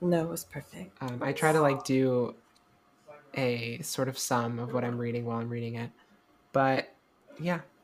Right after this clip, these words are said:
Speaker 2: thanks everyone for listening. I'm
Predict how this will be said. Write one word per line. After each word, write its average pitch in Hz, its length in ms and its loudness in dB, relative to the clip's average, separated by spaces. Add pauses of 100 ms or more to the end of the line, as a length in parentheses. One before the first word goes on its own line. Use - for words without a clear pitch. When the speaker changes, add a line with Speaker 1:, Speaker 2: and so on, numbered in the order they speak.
(120)
Speaker 2:
thanks 151 300 0
everyone 143 360 0
for 147 160 -4
listening. 147 560 -4 (300)
I'm 127 340 -6